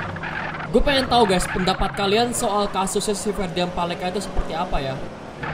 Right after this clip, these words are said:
Pelaku prank sembako sampah. Silahkan kalau misalnya kalian punya pendapat, komen di bawah ya. Nah, ini pelaku prank, pelaku prank.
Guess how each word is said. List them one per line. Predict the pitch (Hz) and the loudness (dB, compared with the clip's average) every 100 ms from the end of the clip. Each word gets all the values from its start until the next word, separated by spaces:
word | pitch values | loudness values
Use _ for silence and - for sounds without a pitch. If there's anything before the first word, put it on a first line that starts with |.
| 147 | -2
Pelaku | 160 170 - 175 | 0 0 0 -2
prank | - 175 170 165 | 4 2 2 -2
sembako | - 170 160 156 | 0 2 0 0
sampah. | 160 151 147 175 185 - - | -2 -4 -2 -2 -4 -6 -10
Silahkan | - 214 226 247 | -8 0 0 0
kalau | 269 247 | -2 -2
misalnya | 226 233 226 | -2 -2 0
kalian | 214 214 | 0 0
punya | 214 | -2
pendapat, | 208 208 214 214 247 - 254 | -2 -2 -2 -2 -4 -4 -4
komen | 240 240 240 | -2 -2 -2
di | |
bawah | 196 139 147 | -2 -2 -4
ya. | 156 175 - - - - - - | -4 -8 -8 -10 -8 -8 -8 -4
Nah, | 139 147 | -2 -2
ini | 151 135 | -2 -2
pelaku | - 139 147 147 | -2 -4 -2 -2
prank, | - 151 151 - 139 - 147 | -2 -2 -4 -6 -8 -8 -6
pelaku | 135 135 | -6 -2
prank. | - 139 | 2 2